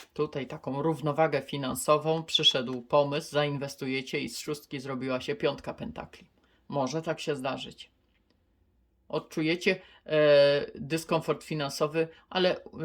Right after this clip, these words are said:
e, pamiętajcie, że piątka pentakli to nie jest bieda, e, na stała, to jest chwilowa bieda. To jest,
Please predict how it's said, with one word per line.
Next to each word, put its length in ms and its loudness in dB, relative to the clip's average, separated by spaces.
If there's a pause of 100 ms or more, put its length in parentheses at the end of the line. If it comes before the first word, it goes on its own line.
(160)
e, 40 2
pamiętajcie, 720 2
że 100 -2
piątka 380 -2
pentakli 680 -2 (2250)
to 100 4
nie 260 4
jest 220 -4
bieda, 520 4 (760)
e, 720 -6
na 120 -2
stała, 340 -2
to 80 -6
jest 140 -8
chwilowa 400 -4
bieda. 400 -10 (560)
To 140 6
jest, 440 -2